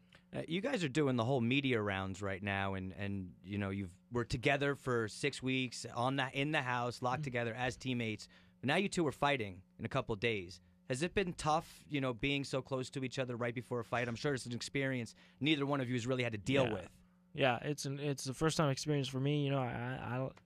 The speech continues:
Speaker 2: I, I had a pretty good relationship with Uriah d-, uh, in the house, and, um, you know, and I like him, you know, so, so I have to create,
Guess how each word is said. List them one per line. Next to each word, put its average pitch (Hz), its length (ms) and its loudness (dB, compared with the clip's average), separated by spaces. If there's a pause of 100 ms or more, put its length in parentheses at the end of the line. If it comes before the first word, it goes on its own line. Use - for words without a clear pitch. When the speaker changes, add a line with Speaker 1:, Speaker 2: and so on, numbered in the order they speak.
Speaker 2:
I, 127 160 2
I 139 40 4
had 135 220 4
a 120 320 0 (340)
pretty 156 140 6
good 147 160 6
relationship 139 540 4
with 123 80 0
Uriah 123 360 4
d-, 123 120 -4
uh, 101 340 -2 (100)
in 135 80 -2
the 123 80 0
house, 120 480 -2 (580)
and, 127 380 4
um, 113 320 2 (1040)
you 160 160 4
know, 131 120 8
and 131 100 6
I 131 60 8
like 131 260 4
him, 110 220 2
you 117 100 0
know, 123 140 2
so, 117 680 -2 (160)
so 120 280 2
I 139 160 4
have 139 300 0
to 110 400 0
create, 131 680 0